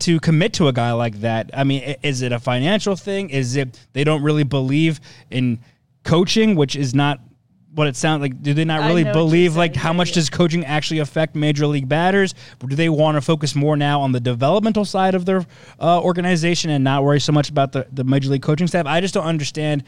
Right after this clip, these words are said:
Speaker 1: the hesitancy of committing to a guy like Kevin Long in the long term.
Speaker 2: Right, because you, you mention all of those numbers, eighth best O P S in baseball,
Speaker 1: Mm-hmm.
Speaker 2: um, and it kind of surprised you when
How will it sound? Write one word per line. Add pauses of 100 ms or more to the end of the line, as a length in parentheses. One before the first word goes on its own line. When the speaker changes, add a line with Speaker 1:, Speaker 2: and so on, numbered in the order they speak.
(180)
Speaker 1:
the
hesitancy (260)
of
committing
to
a
guy
like
Kevin
Long
in
the
long
term.
Speaker 2:
Right,
because
you,
you
mention
all
of
those
numbers,
eighth
best
O
P
S
in
baseball,
Speaker 1:
Mm-hmm. (140)
Speaker 2:
um,
and
it
kind
of
surprised
you
when